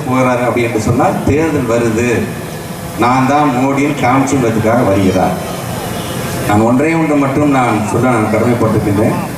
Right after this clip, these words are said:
முதல்ல நம்ம ஆளுநருக்கு சேர்த்தே நான் சொல்றேன், மோடி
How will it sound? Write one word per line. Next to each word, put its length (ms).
முதல்ல 340
நம்ம 240
ஆளுநருக்கு 460
சேர்த்தே 360
நான் 140
சொல்றேன், 280
மோடி 280